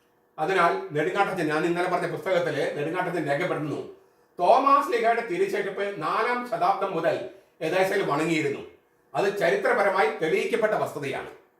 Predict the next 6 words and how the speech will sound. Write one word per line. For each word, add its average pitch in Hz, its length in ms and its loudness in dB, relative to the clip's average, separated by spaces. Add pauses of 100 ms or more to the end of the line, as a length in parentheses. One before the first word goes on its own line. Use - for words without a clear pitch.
(760)
എദേസയുടെ 294 520 4
വക്താവും 160 680 -2
പരിശുദ്ധാത്മാവിന്റെ 214 640 0
വീടെന്നറിയപ്പെട്ടിരുന്നവനുമായ 196 1160 0
വിശുദ്ധ 160 280 -4
എഫ്രൈം 147 600 -2